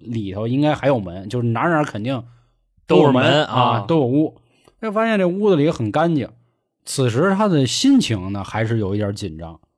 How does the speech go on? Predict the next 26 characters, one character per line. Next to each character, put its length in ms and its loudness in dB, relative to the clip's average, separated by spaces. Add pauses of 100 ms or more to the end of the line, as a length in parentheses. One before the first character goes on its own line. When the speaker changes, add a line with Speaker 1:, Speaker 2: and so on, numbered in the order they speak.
(140)
Speaker 1:
这 200 0
个 80 0
时 120 -4
候， 120 2
这 140 0
个 100 -4
男 220 -2
外 160 2
星 160 -2
人 260 -10 (300)
又 240 0
好 220 -4
像 180 -2
知 140 -6
道 100 -4
心 140 -6
灵 100 -6
感 180 -8
应 140 -14
了， 80 -16 (380)
过 200 -2
来 120 -6
了， 100 -10
跟 160 -8
他 80 -6
说， 240 -12